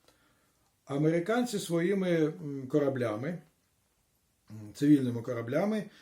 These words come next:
е, доставляють, е, допомогу, умовні ті ж гузики чи ще там щось, е, е, доставляють до Владивостока.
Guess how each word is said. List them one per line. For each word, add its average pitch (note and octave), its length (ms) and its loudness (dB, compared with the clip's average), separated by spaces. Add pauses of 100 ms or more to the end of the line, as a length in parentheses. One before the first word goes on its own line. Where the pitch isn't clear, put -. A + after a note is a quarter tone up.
(220)
е, D3 60 0 (460)
доставляють, D#3 840 4
е, D3+ 260 4
допомогу, D#3 920 2 (600)
умовні F3 680 8
ті D3+ 220 4
ж B2 100 2
гузики F#3 540 0
чи C3+ 540 0
ще F3 260 0
там F#3 180 0
щось, D#3+ 440 0
е, C#3 220 2 (440)
е, C3 260 0
доставляють D3+ 840 0 (140)
до D#3 440 2 (120)
Владивостока. C3+ 720 -2